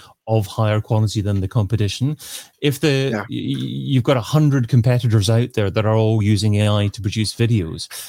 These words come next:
Speaker 1: if you start really adding your personality to that and producing a high quality piece and actually not using A I to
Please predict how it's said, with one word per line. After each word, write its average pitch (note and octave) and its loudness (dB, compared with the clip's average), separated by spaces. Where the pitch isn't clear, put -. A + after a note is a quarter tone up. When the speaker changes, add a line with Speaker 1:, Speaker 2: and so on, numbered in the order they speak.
Speaker 1:
if B2 -2
you D3 2
start B2+ 0
really A#2 0
adding A#2+ 2
your A2 4
personality G#2+ -2
to G#2+ 0
that G2+ -8
and G#2+ -2
producing A#2 0
a E2+ -4
high B2+ -8
quality A#2 -2
piece - -6
and C3 2
actually C#3+ 0
not C3 4
using C#3 2
A A#2+ 2
I A2 2
to G#2 2